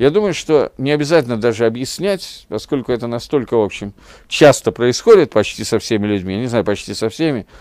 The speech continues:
но я знаю людей, например, себя, с которыми это регулярно происходит. Поэтому иногда нужно, когда тебе хочется, например, что-то ответить, нужно просто некоторое количество времени помолчать,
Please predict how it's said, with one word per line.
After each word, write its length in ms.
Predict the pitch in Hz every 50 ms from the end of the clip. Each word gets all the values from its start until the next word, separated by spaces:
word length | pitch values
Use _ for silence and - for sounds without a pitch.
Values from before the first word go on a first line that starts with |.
| - - - _ _
но 140 | - 110 131
я 80 | 147 139
знаю 280 | 123 120 127 113 104
людей, 320 | 107 110 110 101 107 104 98
например, 380 | 98 98 - 101 101 104 104 98
себя, 320 | - - 147 147 190 196
с 60 | - -
которыми 360 | - 123 - 139 135 135 127
это 120 | 113 131
регулярно 540 | 127 120 113 120 117 110 98 90 87 80 80
происходит. 600 | 78 - 87 90 107 - - 180 185 165 160 151 - - - - - _ _
Поэтому 560 | - 135 160 196 190 - 175 165 156 151 170 - _ _ - _
иногда 420 | - 120 131 147 147 139 143 165 160
нужно, 520 | 151 143 131 101 107 110 104 101 95 87 - _ _ - - _ _ -
когда 260 | - 117 117 123 123
тебе 160 | - 131 127
хочется, 400 | - - 135 117 - - - 110
например, 260 | 101 - 107 110 104
что-то 380 | - - - 131 123 - 139 139
ответить, 560 | 143 - 196 233 240 220 - - - - _ _ - - - _ _ -
нужно 300 | 120 156 170 160 170 143
просто 280 | - 139 147 - -
некоторое 440 | 147 139 135 - - 127 127 127 -
количество 500 | - 147 135 131 117 - - - - 120
времени 360 | 117 120 120 110 104 101 101
помолчать, 680 | 104 - 135 139 147 151 151 - - 226 233 226 -